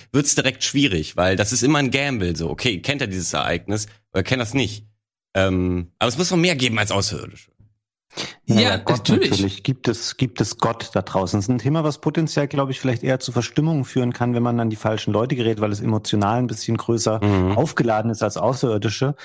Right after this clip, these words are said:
Speaker 2: Aber auch das könnte man immer, glaub ich, austesten in so einer Situation, wie das bei dem anderen wohl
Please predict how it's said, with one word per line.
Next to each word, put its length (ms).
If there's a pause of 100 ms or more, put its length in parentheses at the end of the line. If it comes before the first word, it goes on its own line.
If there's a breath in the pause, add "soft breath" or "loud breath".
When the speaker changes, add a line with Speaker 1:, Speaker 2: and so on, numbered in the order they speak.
(180 loud breath)
Speaker 2:
Aber 200
auch 100
das 240
könnte 220
man 140
immer, 180
glaub 200
ich, 140
austesten 520
in 60
so 80
einer 160
Situation, 680
wie 80
das 220
bei 100
dem 120
anderen 360
wohl 300